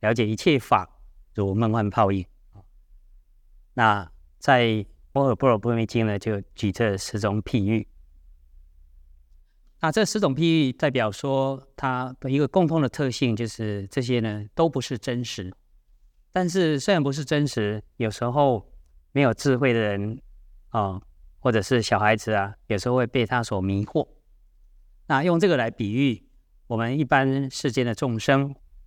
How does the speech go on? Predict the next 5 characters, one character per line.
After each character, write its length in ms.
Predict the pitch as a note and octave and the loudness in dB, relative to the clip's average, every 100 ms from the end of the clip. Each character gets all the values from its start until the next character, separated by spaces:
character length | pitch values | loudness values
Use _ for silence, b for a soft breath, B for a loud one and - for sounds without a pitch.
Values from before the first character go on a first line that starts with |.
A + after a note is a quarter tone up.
| - _ | -20 _
如 140 | A#2 D3 | -2 2
果， 400 | C3 G#2 - - - _ - - - - | 2 0 -2 -16 -20 _ -20 -20 -18 -10
呃， 360 | G#2 F#2+ F#2 - - - - | -8 -8 -10 -16 -20 -20 -6
没 140 | B2 | 0
有 420 | B2 G#2+ G2 F#2 | 2 2 -2 -6